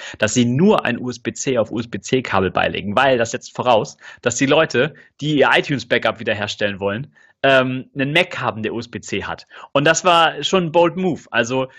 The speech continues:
d-, mal klar kannst du sagen, irgendwie U-S-B-C, äh, Laptops gibt's jetzt seit ein paar Jahren, ja,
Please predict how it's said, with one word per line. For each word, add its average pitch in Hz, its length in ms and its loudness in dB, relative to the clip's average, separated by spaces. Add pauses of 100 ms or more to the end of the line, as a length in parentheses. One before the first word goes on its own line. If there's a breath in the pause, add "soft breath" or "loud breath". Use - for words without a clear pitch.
(160 loud breath)
d-, - 340 -12
mal 147 140 -2
klar 175 200 2
kannst 127 180 -4
du 123 40 -6
sagen, 127 240 2
irgendwie 123 160 -4
U-S-B-C, 135 560 -4
äh, 120 100 -2
Laptops 143 400 -2
gibt's - 160 -12
jetzt 139 120 -4
seit 120 140 4
ein 120 60 -10
paar 120 140 -4
Jahren, 117 380 -2
ja, 123 440 0